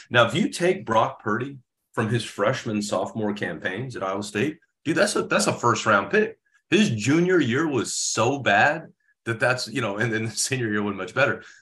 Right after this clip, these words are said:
but that's why he was Mister Irrelevant. But that system is set up where you can have a guy like a Trey Lance or a Jimmy G or Brock Purdy to just get in there and game manage. Hell, I put, you put a Ryan Tannehill in there, they're, they're probably the same team.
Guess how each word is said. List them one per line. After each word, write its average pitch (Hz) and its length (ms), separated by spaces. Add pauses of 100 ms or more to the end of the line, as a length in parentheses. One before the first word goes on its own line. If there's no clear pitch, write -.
(180)
but 104 300
that's 131 220
why 135 120
he 127 80
was 110 160
Mister 117 300
Irrelevant. 110 460
But 95 120
that 135 220
system 160 520
is - 180
set 127 200
up 131 320 (240)
where 113 140
you 131 100
can 127 160
have 135 300
a 147 40
guy 92 200
like 87 220
a - 20
Trey 90 280
Lance 87 380
or 85 80
a 76 60
Jimmy 87 240
G 90 340
or 80 140 (320)
Brock 95 240
Purdy 107 240
to 87 80
just 90 240
get 98 100
in 101 140
there 95 160
and 82 140
game 113 260
manage. - 480
Hell, 165 160
I 143 80
put, - 220
you 208 100
put 110 160
a - 40
Ryan 147 420
Tannehill 131 500
in 95 80
there, 92 160
they're, 107 180
they're 110 160
probably 113 240
the 101 80
same 98 240
team. 113 320